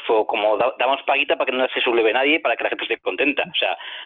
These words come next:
y de hecho, el problema que tuvo la derecha española después del franquismo es que, como quiere romper con la identidad franquista y no s-, y no ser franquista, rompe con todo su pasado y no solo ya rompe con el franquismo, sino rompe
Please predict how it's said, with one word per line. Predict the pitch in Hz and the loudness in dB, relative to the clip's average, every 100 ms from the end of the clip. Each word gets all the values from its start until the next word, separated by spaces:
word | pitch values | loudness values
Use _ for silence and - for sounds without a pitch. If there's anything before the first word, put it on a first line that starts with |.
| - _ _ _ | -20 _ _ _
y | 120 | 0
de | 127 | 0
hecho, | 135 160 151 - | 2 2 0 0
el | 120 | -4
problema | - 120 135 | 0 0 0
que | 143 143 | -2 -2
tuvo | 147 143 | 2 4
la | 131 | 4
derecha | 131 131 135 | 4 2 -2
española | - 123 131 131 | -6 -4 0 2
después | 117 113 127 | 2 0 -2
del | 127 | 0
franquismo | 123 123 135 139 135 147 - | 0 -2 -4 -2 0 0 0
es | 117 | -2
que, | - 104 _ _ | -2 -6 _ _
como | - 104 104 | -4 -2 -2
quiere | - 165 160 160 151 - | 0 0 2 2 2 0
romper | 127 123 123 - 151 139 | -2 -2 -2 0 2 2
con | 135 123 | 0 0
la | |
identidad | 123 120 127 131 - | 2 2 2 0 2
franquista | 127 120 139 143 - | -2 0 -2 -2 -4
y | 117 | -4
no | 120 | -2
s-, | - - | -4 -4
y | 113 | -4
no | 120 | -2
ser | 120 | -2
franquista, | - 120 117 - - - 135 - - - - - - | -2 -4 -2 -4 -4 -2 -2 -2 -10 -14 -14 -14 -12
rompe | - 113 135 147 147 139 | -6 -2 0 2 2 0
con | 110 101 | 0 0
todo | 131 139 | 4 4
su | 131 | 2
pasado | - - 156 151 170 175 - | 0 0 0 4 4 2 0
y | 123 120 - | -2 -2 -2
no | 131 | -2
solo | 156 151 | 2 4
ya | 151 | 4
rompe | 156 147 | 2 0
con | 151 151 | 0 2
el | |
franquismo, | 143 139 170 160 175 | 0 -2 -2 0 0
sino | - 117 117 | 0 0 0
rompe | - 143 147 180 | -4 -4 0 -2